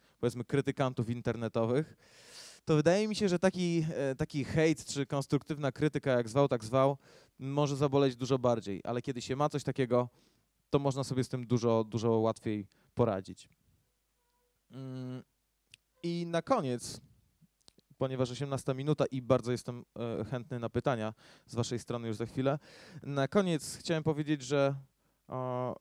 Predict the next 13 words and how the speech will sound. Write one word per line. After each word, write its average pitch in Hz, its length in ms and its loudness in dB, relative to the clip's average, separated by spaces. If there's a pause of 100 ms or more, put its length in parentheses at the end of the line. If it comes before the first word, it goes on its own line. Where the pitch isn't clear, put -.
nawet 139 680 2 (920)
stworzenie 139 600 -2
wizerunku 135 600 0
kogoś 127 260 -4
takiego 131 240 0
jak 113 100 0
Radosław 117 360 -2
Kotarski, 123 460 -2
który 104 200 -10
w - 40 -14
ciągu 110 320 -4 (420)
trzech 131 260 0
lat, 120 380 0